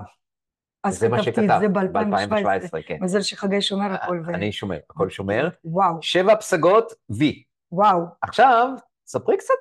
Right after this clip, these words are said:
Speaker 2: רגע על כל הנושא של העצמה נשית. מה... מה שם בוער בך, ו-,
Speaker 1: וואו,
Speaker 2: ו-,
Speaker 1: אה.
Speaker 2: ומה, ו-, ואם יש תוכניות, מה התוכניות? אם אין תוכניות, אז אני אשלח אותך לעשות שיעורי בית, תעשי תוכניות.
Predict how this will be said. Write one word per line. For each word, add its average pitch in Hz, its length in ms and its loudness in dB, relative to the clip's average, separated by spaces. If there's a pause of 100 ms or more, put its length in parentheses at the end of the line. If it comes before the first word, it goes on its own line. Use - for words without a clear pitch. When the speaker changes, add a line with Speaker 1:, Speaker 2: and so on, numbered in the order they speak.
Speaker 2:
רגע 277 200 2
על 143 100 0
כל 135 200 -4
הנושא 117 260 -6
של 101 180 -10
העצמה 90 420 -10
נשית. 85 320 -16 (320)
מה... 107 1040 -2 (920)
מה 170 160 -2
שם 139 480 -2 (460)
בוער 117 520 2
בך, 135 360 0 (120)
ו-, 104 60 -2 (240)
Speaker 1:
וואו, 208 180 4
Speaker 2:
ו-, 123 40 2
Speaker 1:
אה. 107 280 0 (340)
Speaker 2:
ומה, 127 760 -2 (160)
ו-, 117 100 -4 (100)
ואם 107 160 -2
יש 120 140 -4
תוכניות, 135 340 -2
מה 139 80 0
התוכניות? 185 420 -2
אם 107 120 -4
אין 117 80 -2
תוכניות, 160 420 -2
אז 135 160 -2
אני 147 140 -4
אשלח 147 220 -6
אותך 151 220 -14
לעשות 151 200 -12
שיעורי 160 200 0
בית, - 240 -2
תעשי - 180 -16
תוכניות. 160 380 -8